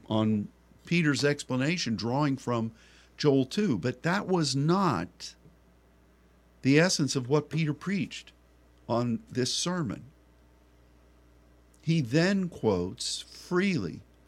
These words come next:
from Psalm sixteen and Psalm one ten from David's words,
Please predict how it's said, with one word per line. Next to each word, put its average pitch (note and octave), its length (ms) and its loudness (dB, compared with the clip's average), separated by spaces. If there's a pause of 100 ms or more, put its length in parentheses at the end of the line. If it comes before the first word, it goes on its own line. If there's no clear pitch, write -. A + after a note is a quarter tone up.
(400)
from A2+ 220 -2
Psalm A#2+ 340 0
sixteen E3 640 0
and A2+ 120 0
Psalm C3+ 360 2
one B2+ 320 2
ten B2 540 0 (840)
from C3+ 280 0
David's C3+ 580 2
words, - 580 -6